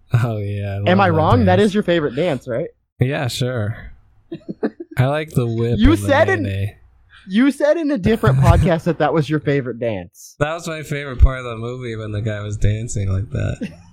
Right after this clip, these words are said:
Speaker 2: <laughs>
Speaker 1: 'Cause it was, like, a violent reaction to, like, something being really
Speaker 2: <laughs>
Speaker 1: funny. And
Speaker 2: Yeah,
Speaker 1: it
Speaker 2: that's
Speaker 1: was
Speaker 2: right. That was in Eight Crazy Nights, right?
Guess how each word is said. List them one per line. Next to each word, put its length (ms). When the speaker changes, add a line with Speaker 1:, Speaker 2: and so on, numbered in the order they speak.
Speaker 2:
<laughs> 540
Speaker 1:
'Cause 140
it 80
was, 180
like, 200
a 100
violent 580
reaction 720
to, 140
like, 240
something 460
being 200
really 280
Speaker 2:
<laughs> 0
Speaker 1:
funny. 520
And 220
Speaker 2:
Yeah, 80
Speaker 1:
it 60
Speaker 2:
that's 160
Speaker 1:
was 60
Speaker 2:
right. 120
That 120
was 120
in 100
Eight 220
Crazy 320
Nights, 360
right? 240